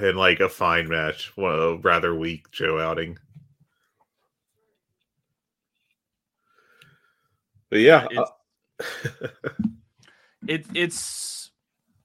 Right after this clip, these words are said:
Speaker 2: this Owen tournament, I think, will be better. Um, I also think that I, I have a feeling they really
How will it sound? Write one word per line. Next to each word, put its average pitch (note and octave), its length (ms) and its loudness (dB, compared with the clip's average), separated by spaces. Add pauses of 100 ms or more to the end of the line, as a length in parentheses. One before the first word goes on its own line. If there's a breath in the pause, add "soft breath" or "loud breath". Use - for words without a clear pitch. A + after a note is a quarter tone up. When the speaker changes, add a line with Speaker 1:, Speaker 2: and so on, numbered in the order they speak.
Speaker 2:
this F#3 220 -2
Owen G3+ 260 2
tournament, E3+ 380 -4
I C#3 60 -4
think, C#3 180 -14
will C#3+ 80 -10
be B2 180 -12
better. A#2+ 380 -4 (180)
Um, F#2 440 -8
I G#2 120 -4
also A2 260 -6
think G#2+ 300 -14 (680)
that F#2+ 380 -2 (880)
I, - 120 -18 (100)
I C#3+ 120 0
have A#3+ 140 -4
a B3+ 80 -12
feeling E3 500 -8 (400)
they D3 180 -4
really D#3+ 580 -8